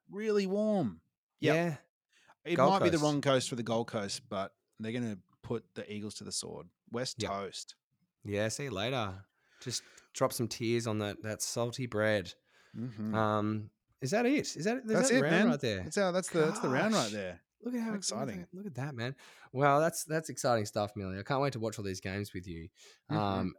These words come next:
Speaker 2: and in the future. But right now, we're gonna look to the past.
Speaker 1: We are gonna look to the past. Now, I did a little, uh, did a little dive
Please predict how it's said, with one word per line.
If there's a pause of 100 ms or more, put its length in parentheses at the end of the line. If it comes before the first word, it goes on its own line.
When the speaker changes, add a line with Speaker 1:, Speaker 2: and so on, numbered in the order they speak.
Speaker 2:
and (100)
in
the
future. (480)
But (720)
right
now,
we're
gonna
look
to
the
past. (480)
Speaker 1:
We
are
gonna
look
to
the
past.
Now, (840)
I
did
a
little,
uh,
did
a
little
dive